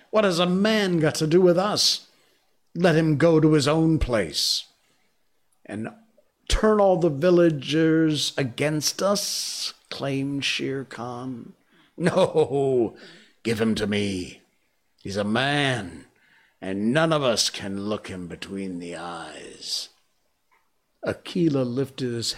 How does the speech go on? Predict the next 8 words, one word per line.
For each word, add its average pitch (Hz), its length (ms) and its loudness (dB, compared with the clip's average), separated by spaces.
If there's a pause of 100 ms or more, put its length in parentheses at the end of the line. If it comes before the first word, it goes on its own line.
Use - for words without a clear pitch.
head 120 220 -8
again 90 460 -12
and 85 220 -18
said, 101 460 -8 (1080)
"He's 156 260 0
eaten 214 320 0
our 175 200 2
food. 151 880 -4